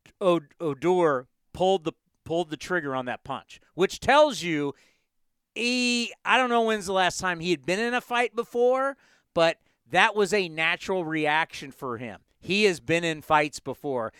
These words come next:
He knows how to fight. He knew how to throw a right hand and whack and put him right in the mouth. And Joey Bats act like, "Whoa," and he's stumbling around. That's a guy who doesn't know how to fight. Like, uh,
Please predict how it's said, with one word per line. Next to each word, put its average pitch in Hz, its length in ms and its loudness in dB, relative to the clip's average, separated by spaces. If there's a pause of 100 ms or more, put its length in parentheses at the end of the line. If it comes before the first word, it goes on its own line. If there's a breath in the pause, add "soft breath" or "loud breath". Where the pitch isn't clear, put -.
He 170 220 -4
knows 165 320 2
how 147 160 2
to 131 80 -4
fight. 107 340 -8 (320)
He 190 180 -2
knew 214 140 0
how 202 80 6
to 170 100 2
throw 175 240 0
a 139 80 4
right 196 320 4
hand 185 460 -2 (200 soft breath)
and 127 400 -10
whack - 440 0
and 160 180 -14
put 190 160 0
him 160 160 -6
right 208 160 2
in 202 60 -14
the 208 60 -4
mouth. 180 360 0 (440 soft breath)
And 156 440 0
Joey 233 320 4
Bats 202 480 2
act 170 260 2
like, 151 300 4
"Whoa," 185 280 -2
and 160 140 -8
he's 143 180 -10
stumbling 202 500 0
around. 175 340 -2 (180)
That's 175 180 0
a 233 40 -10
guy 220 80 0
who 185 60 0
doesn't 175 140 -2
know 156 120 -2
how 143 60 2
to 113 60 -8
fight. 226 340 -2 (840)
Like, 165 220 0
uh, 165 80 -2